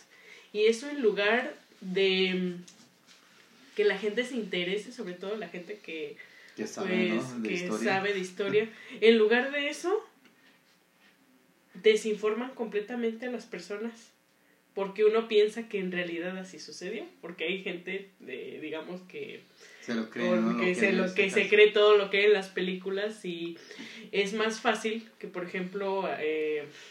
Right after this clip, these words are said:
Speaker 1: mm, una persona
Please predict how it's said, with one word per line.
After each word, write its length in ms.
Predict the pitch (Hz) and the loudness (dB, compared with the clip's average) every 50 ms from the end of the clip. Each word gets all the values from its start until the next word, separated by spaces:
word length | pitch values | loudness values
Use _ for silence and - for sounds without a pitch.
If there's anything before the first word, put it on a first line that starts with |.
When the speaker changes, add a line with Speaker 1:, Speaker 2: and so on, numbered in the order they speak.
| - - - _ _ _ _ _ _ _ _ _ _ _ - _ _ - | -20 -20 -20 _ _ _ _ _ _ _ _ _ _ _ -20 _ _ -14
Speaker 1:
mm, 340 | 180 170 160 160 156 156 156 151 156 - - - - - - - _ _ - | -10 -10 -10 -10 -10 -10 -12 -12 -14 -20 -20 -20 -20 -20 -20 -20 _ _ -4
una 240 | 175 185 196 190 | -2 -2 -2 -2
persona 600 | - 202 185 185 - 208 196 202 202 214 220 - | -2 -4 -4 -2 -2 -2 0 0 -2 -2 -4 -8